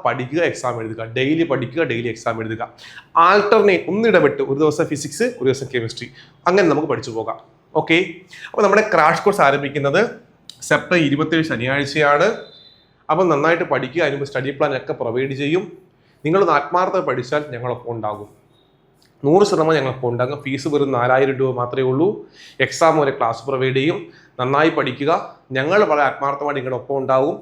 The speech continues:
നിങ്ങൾ സമയം കണ്ടെത്തി പഠിക്കുക, ഒന്നാം റാങ്ക് നേടുക. കഴിഞ്ഞ കുറേ പരീക്ഷകൾക്ക് ഒന്നാം റാങ്ക് നേടിയ സ്ഥാപനമാണ് മാസ്റ്റർ കീ അക്കാഡമി. ഈ പരീക്ഷയ്ക്ക് ഒന്നാം റാങ്ക് ഉറപ്പായിട്ട്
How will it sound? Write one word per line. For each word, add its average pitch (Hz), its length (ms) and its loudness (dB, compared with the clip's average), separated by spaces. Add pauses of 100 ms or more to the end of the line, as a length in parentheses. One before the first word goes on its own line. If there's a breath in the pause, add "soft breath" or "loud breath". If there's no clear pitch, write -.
(360 soft breath)
നിങ്ങൾ 160 160 2 (140)
സമയം 143 280 0
കണ്ടെത്തി 139 300 -4
പഠിക്കുക, 123 300 -2 (380)
ഒന്നാം 147 320 0
റാങ്ക് 123 220 -4
നേടുക. 110 240 -10 (440 soft breath)
കഴിഞ്ഞ 175 300 4
കുറേ 170 160 4 (160)
പരീക്ഷകൾക്ക് 156 520 -4
ഒന്നാം 139 220 -2
റാങ്ക് 139 200 -2
നേടിയ 131 180 -2
സ്ഥാപനമാണ് 123 500 -2
മാസ്റ്റർ 110 300 -6
കീ 135 100 0
അക്കാഡമി. 135 380 0 (400 loud breath)
ഈ 214 40 2 (100)
പരീക്ഷയ്ക്ക് 143 420 -4
ഒന്നാം 139 180 -2
റാങ്ക് 123 180 -4
ഉറപ്പായിട്ട് 156 380 -2